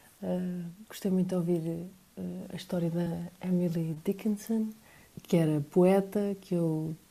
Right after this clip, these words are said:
também já fui e que agora, eh, afasto-me um bocadinho desse caminho. O cotidiano de alguém que vive de escrever histórias agora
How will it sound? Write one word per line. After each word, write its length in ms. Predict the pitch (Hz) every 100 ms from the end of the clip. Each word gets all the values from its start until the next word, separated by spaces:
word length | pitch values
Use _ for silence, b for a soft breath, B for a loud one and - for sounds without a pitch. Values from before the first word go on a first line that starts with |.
| _ _ _
também 300 | - 165 156
já 180 | 151 160
fui 560 | 147 190 185 190 185 185
e 140 | 185 165
que 180 | - 160
agora, 600 | 151 165 165 165 160 - -
eh, 560 | 175 170 165 160 170 175
afasto-me 500 | - 175 - - 165
um 80 | 151
bocadinho 720 | - 165 165 160 160 156 156 - _ - - 156
desse 300 | 170 143 -
caminho. 480 | 175 156 147 135 131 120 B B B B B B B B _ _
O 120 | 214
cotidiano 580 | 202 226 196 208 226 220
de 80 | 202
alguém 380 | 196 175 175 165
que 500 | - 175 160 151 151 - - -
vive 360 | 170 156 165 139
de 100 | -
escrever 420 | - 147 147 151 160 - -
histórias 520 | - - 196 196 165 151
agora 560 | 151 165 170 175 -